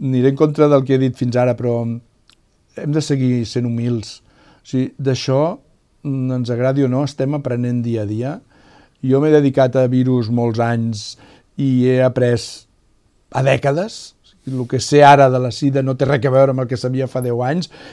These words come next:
i vam trigar quasi vint anys a tenir un tractament efectiu.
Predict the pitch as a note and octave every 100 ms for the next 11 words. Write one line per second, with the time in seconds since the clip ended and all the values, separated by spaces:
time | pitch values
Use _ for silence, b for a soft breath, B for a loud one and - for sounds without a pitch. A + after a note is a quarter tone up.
0 | B D3 C3+ B2+ C#3+ D3 C#3+ C#3 C#3 B2+
1 | B - C3+ C3 C3+ C#3 B2+ C3+ D#3+ D#3
2 | C#3+ C#3+ C#3 C3+ C3 - B2+ B2 A2+ G#2+
3 | - B2+